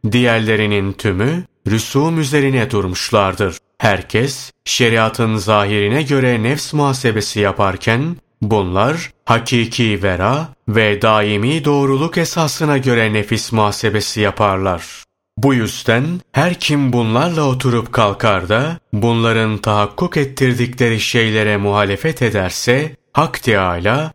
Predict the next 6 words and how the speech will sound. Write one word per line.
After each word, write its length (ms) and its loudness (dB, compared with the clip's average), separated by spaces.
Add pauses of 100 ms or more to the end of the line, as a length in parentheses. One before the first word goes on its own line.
(140)
onun 360 2
kalbindeki 1000 0
iman 400 0
nurunu 460 0
çekip 420 -4
alır. 520 -2